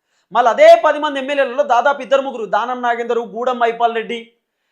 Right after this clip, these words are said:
ఇట్లా ఇద్దరు ముగ్గురు ఎమ్మెల్యేలు, పోచారం శ్రీనివాసరెడ్డి కేసీఆర్ని మళ్ళీ అడిగిరట, "సార్ బ్యాక్ to బీఆర్ఎస్, మళ్ళీ వస్తాం, మమ్మల్ని తీసుకోండి బీఆర్ఎస్ పార్టీలోకి, ఏదో తెలిసి తెలియకపోయినాం, తప్పు చేసినాం, మళ్ళీ మేము బీఆర్ఎస్కి వస్తామంటే" కేసీఆర్ "No way" అన్నాడట,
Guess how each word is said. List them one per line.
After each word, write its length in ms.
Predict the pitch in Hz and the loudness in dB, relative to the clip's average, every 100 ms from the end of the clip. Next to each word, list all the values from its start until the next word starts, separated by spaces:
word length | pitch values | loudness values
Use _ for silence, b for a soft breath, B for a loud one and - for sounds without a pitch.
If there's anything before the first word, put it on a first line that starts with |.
| _ | _
ఇట్లా 160 | 208 240 | -12 -4
ఇద్దరు 200 | 233 294 | -2 -2
ముగ్గురు 220 | 302 269 | -2 -4
ఎమ్మెల్యేలు, 320 | 247 262 254 | -4 -6 -6
పోచారం 440 | 254 247 262 262 | -2 -2 0 -4
శ్రీనివాసరెడ్డి 520 | 254 254 240 233 226 269 | -4 -8 -6 -6 -8 -8
కేసీఆర్ని 460 | 233 254 269 269 | -6 -2 -2 -2
మళ్ళీ 220 | 240 247 | -4 0
అడిగిరట, 400 | 262 240 233 214 - - _ _ _ - | -2 -2 -6 -6 -6 -18 _ _ _ -4
"సార్ 160 | 247 | -4
బ్యాక్ 360 | - 202 247 247 | -2 -4 -4 -8
to 60 | 262 | -12
బీఆర్ఎస్, 440 | 233 240 233 - | -2 -2 -2 -8
మళ్ళీ 200 | 196 247 | -10 -6
వస్తాం, 380 | 247 202 226 247 _ _ _ _ | -6 -6 -12 -14 _ _ _ _
మమ్మల్ని 260 | 196 226 220 | -8 -8 -8
తీసుకోండి 320 | 240 254 285 269 | -10 -6 -6 -4
బీఆర్ఎస్ 420 | 220 233 226 - | -4 -4 -4 -6
పార్టీలోకి, 600 | 208 208 196 190 285 - _ _ _ | -8 -6 -12 -10 -14 -16 _ _ _
ఏదో 160 | 226 | -4
తెలిసి 400 | 262 254 233 277 | -4 -4 -8 -8
తెలియకపోయినాం, 720 | 302 262 254 254 220 202 220 277 _ - | -4 -2 0 -2 -6 -8 -8 -12 _ -10
తప్పు 180 | 180 262 | -10 -6
చేసినాం, 460 | 262 233 - 233 - _ _ _ - | -2 -2 -4 -14 -16 _ _ _ -10
మళ్ళీ 160 | 226 | -8
మేము 120 | 269 240 | -6 -4
బీఆర్ఎస్కి 420 | 233 269 269 - | 0 0 -2 -6
వస్తామంటే" 380 | 240 226 226 277 | -10 -10 -10 -10
కేసీఆర్ 500 | 226 240 226 262 254 _ _ _ 170 | -4 -6 -4 -6 -6 _ _ _ _
"No 280 | 190 254 269 | -2 2 4
way" 120 | 247 | 2
అన్నాడట, 360 | 240 220 151 | 0 -4 -10